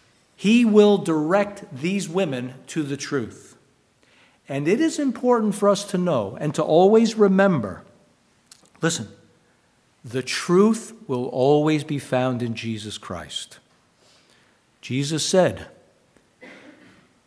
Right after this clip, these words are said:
"I am the way, the truth, and the life." The truth will always be found when we seek Jesus.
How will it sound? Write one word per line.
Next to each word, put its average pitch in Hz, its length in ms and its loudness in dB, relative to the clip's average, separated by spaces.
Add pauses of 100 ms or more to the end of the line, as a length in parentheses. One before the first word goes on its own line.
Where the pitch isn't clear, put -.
"I 120 180 -2
am 147 240 0
the 135 120 2
way, 143 580 0 (560)
the 139 340 -2
truth, 165 680 -2 (280)
and 131 160 -4
the 131 60 -4
life." 139 640 -6 (480)
The 127 100 -6
truth 190 640 2
will 123 160 -4
always 165 500 2
be 165 140 -4
found 143 500 0
when 117 140 -2
we 113 100 -4
seek 135 380 -6
Jesus. - 840 -8